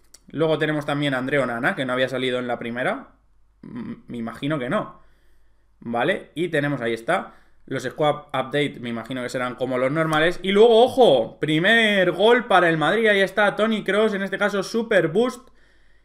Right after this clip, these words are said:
y es de las doraditas, así que supongo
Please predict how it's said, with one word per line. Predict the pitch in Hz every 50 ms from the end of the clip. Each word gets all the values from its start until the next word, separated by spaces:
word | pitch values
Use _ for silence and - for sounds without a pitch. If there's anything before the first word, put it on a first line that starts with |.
| _ _
y | - 131 143 175
es | 196 208 190 160 143
de | 156 175 190
las | 190 175 156 143
doraditas, | 151 135 123 127 160 165 190 175
así | 151 139 156
que | 147 165
supongo | 160 - 135 - - 165 170 165 165 165 170 170 165 -